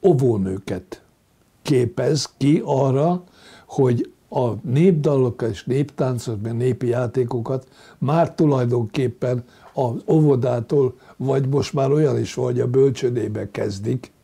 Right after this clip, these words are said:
ö, tanítani, mert hogy ez tulajdonképpen egyrészt ez közösségépítő,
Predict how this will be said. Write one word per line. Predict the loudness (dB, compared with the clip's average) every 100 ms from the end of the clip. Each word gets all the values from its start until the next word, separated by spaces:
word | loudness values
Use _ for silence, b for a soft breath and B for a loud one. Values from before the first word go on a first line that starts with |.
| _ -4
ö, | -2 -2
tanítani, | -2 -2 -2 -4 -4 -4 0 0 -2 B B B B B
mert | -4 -2 -2 0
hogy | 0 2
ez | 2 0 -2 -4
tulajdonképpen | 0 2 2 0 -2 -2 -2 -2 -4
egyrészt | -2 -2 -2 -4 -6
ez | -4 -4 -8 b b b b b b 0
közösségépítő, | 2 4 2 0 0 2 2 0 0 -2 0 2 2